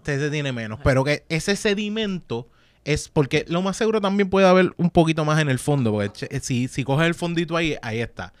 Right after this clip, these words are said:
Speaker 1: Ese sedimento es normal que la cerveza lo dejen.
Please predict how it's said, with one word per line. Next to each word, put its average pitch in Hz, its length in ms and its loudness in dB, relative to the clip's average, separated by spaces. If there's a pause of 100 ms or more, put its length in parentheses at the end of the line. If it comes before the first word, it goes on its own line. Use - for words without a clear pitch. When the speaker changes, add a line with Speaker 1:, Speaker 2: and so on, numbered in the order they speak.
(640)
Speaker 1:
Ese 175 300 -4
sedimento 208 640 -6
es 139 220 -8
normal 151 500 0
que 143 120 -6
la 123 80 -6
cerveza 107 380 -14
lo 107 160 -8
dejen. 92 220 -14